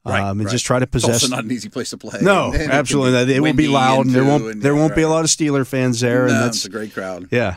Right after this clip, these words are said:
Speaker 2: Um, try to possess the football. Keep that guy on the other sideline.
Speaker 1: They were only six and three at home, though, yesterday, last year.
Speaker 2: Right.
Speaker 1: Yeah. Steelers got 'em on,
Speaker 2: Steelers
Speaker 1: you
Speaker 2: got
Speaker 1: know.
Speaker 2: 'em.
Speaker 1: You know.
Speaker 2: They're, they also are very aware of the, the fact that the Steelers got them
Speaker 1: <laughs> I'm
Speaker 2: last
Speaker 1: sure
Speaker 2: year, too.
Speaker 1: that they are aware of that
Speaker 2: Yeah.
Speaker 1: as well.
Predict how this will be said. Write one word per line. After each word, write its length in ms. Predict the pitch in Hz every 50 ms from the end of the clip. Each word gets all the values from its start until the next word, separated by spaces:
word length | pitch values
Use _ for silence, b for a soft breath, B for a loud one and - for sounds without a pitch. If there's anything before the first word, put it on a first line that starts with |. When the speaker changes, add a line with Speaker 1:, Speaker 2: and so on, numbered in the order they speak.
| - - -
Speaker 2:
Um, 560 | - 107 107 107 107 110 113 107 113 113 110 - - - _ _ _ _ _ -
try 180 | - - 123 135
to 80 | 151
possess 320 | - 151 135 147 147 139 -
the 80 | 131
football. 320 | - 156 139 131 - 139 135
Keep 240 | - 147 147 - -
that 180 | 147 143 151
guy 200 | 147 120 117 123
on 100 | 127 123
the 100 | 123 117
other 140 | 113 117 117
sideline. 720 | - - 120 113 139 170 147 117 101 98 95 101 104 107 b b b b b b -
Speaker 1:
They 80 | 185
were 60 | 226 254
only 100 | 269 247
six 240 | - - 214 - -
and 100 | 180 -
three 200 | - 190 175 156
at 60 | 120
home, 240 | 123 110 101 95 92
though, 100 | 87 87
yesterday, 380 | 87 82 78 - _ - - - -
last 280 | 95 87 82 - -
year. 180 | 76 76 90 -
Speaker 2:
Right. 320 | - 120 139 180 196 262 _ -
Speaker 1:
Yeah. 260 | - 185 180 170 156 127 _ _ _ _
Steelers 300 | - 127 123 117 110 104
got 140 | 120 113 110
'em 100 | 104 104
on, 140 | 107 104
Speaker 2:
Steelers 280 | 104 - 113 123 143 147
Speaker 1:
you 40 | 135
Speaker 2:
got 140 | 139 135 135
Speaker 1:
know. 40 | 135
Speaker 2:
'em. 120 | 143 147 _ _ _ _ -
Speaker 1:
You 60 | - 110
know. 120 | 104 101 _ _ _ -
Speaker 2:
They're, 240 | 135 127 143 151 151
they 240 | 120 - - 135 131
also 300 | 120 117 110 - - 127
are 180 | 113 107 104 - - 104 - -
very 260 | - 104 104 98 95 95 _ _ - - -
aware 360 | 101 101 98 101 95 90 87
of 140 | 85 - -
the, 160 | 95 - - - 95 92
the 100 | - -
fact 280 | - - 101 85 - -
that 100 | 95 -
the 80 | -
Steelers 360 | - - - 110 98 98 92 -
got 200 | - 101 95 -
them 120 | 107 101
Speaker 1:
<laughs> 20 |
I'm 80 | 190 165
Speaker 2:
last 100 | 123 -
Speaker 1:
sure 180 | - - 156 151
Speaker 2:
year, 100 | - 120
too. 60 | 107 117
Speaker 1:
that 120 | 104 -
they 220 | 113 117 120 107
are 180 | 98 95 92 90 _ -
aware 320 | 101 101 95 95 87 85
of 60 | 85 80
that 120 | 85 87
Speaker 2:
Yeah. 120 | 98 82 80 80
Speaker 1:
as 100 | 78 80
well. 240 | 73 69 71 _